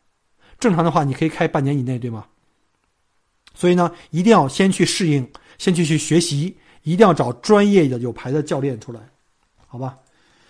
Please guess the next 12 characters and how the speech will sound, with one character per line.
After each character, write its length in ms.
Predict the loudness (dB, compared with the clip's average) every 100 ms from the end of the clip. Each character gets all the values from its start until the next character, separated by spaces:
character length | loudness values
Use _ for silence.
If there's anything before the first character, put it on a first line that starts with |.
| _ _ _ _ _ _ _
嗯， 480 | -6 -4 -4 -6 -8 -12 -14 -12 -16 _ _ _ _ _
<clears throat> 960 | _ _ _ _ _ _ _ _ _
还 140 | -8 -4
有 60 |
什 60 | -4
么 100 | -2
问 100 | -4
题？ 440 | -2 -2 -2 -6 _ _ _ _ _ _ _ _ _ -20 _ _ -6
啊， 100 | 0
有 100 | 2
人 160 | 4
问 180 | 2 0